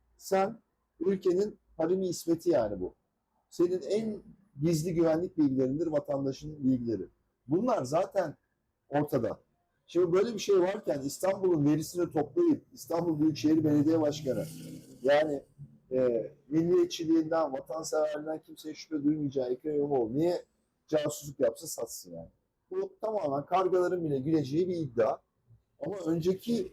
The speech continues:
iddiaların tamamı çürüdüğü için yani söylenen şeyler hırsız dediler, hırsızlık çürüdü. Yolsuz dediler, yolsuzluk çürüdü. Bütün o işte şu kadar arabasını saklıyor dediler, M H P milletvekili çıktı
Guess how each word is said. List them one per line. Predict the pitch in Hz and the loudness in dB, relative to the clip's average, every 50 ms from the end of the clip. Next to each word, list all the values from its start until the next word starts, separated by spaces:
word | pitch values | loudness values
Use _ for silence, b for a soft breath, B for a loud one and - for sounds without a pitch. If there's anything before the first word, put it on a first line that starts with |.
| _ _ | _ _
iddiaların | 175 170 160 156 165 160 165 160 165 165 170 180 | -6 -4 0 0 0 0 0 0 -2 0 -2 -4
tamamı | 180 190 202 208 208 185 165 151 143 | -4 -4 -2 -2 -2 -2 -4 -4 -6
çürüdüğü | - - 147 147 160 175 220 | -4 -2 -2 -2 0 -2 -4
için | 202 - - - 120 | -6 -6 -8 -10 -8
yani | 113 107 107 110 | -8 -8 -8 -8
söylenen | - - 147 147 156 160 165 165 170 | -2 0 2 2 2 2 0 -2 -2
şeyler | 127 - - 143 127 123 127 139 151 - - _ _ - - _ _ _ - | -4 -4 -2 -2 0 0 0 -2 -4 -8 -14 _ _ -20 -20 _ _ _ -6
hırsız | 175 170 165 - 170 160 160 | -6 -6 -4 -6 -4 -2 0
dediler, | 147 135 131 151 156 147 | 0 0 0 0 -2 0
hırsızlık | 147 143 135 - 143 139 147 143 - | 0 -2 -2 -2 -2 -2 -2 -2 -2
çürüdü. | - - 120 107 98 95 104 113 | -6 -6 -6 -4 -2 0 2 2
Yolsuz | 139 147 156 156 156 160 151 143 | 4 2 2 0 -4 -8 -2 0
dediler, | 131 117 120 135 147 147 139 | 0 0 2 0 -2 0 0
yolsuzluk | 131 127 127 127 - 123 127 135 127 - | 2 0 0 0 -4 -10 -12 -12 -12 -12
çürüdü. | - 110 95 90 90 95 104 - _ _ _ _ _ _ _ - | -14 -12 -12 -8 -8 -8 -10 -10 _ _ _ _ _ _ _ -6
Bütün | 139 160 - 202 202 | -6 -2 0 2 2
o | 190 170 160 160 156 - _ _ - | 2 0 0 -4 -6 -8 _ _ -16
işte | - - 165 160 160 | -8 -2 0 0 0
şu | - - - | -2 -2 0
kadar | 190 180 180 175 170 | 2 4 4 4 2
arabasını | 165 165 170 160 165 165 156 - 175 170 | 2 2 0 0 0 -2 -4 -6 -8 -6
saklıyor | - 170 160 156 - - 175 165 160 | -2 -2 -2 -2 -2 -2 0 0 0
dediler, | 156 151 156 165 165 160 | 0 0 -2 -2 -2 0
M | 156 156 151 | 2 2 2
H | 151 151 | 2 2
P | - 160 | 0 -6
milletvekili | 156 151 143 151 147 - 123 117 - _ 98 90 82 | -6 0 0 0 0 0 -6 -10 -10 _ -18 -18 -18
çıktı | - - - _ _ 90 90 | -18 -20 -20 _ _ -12 -12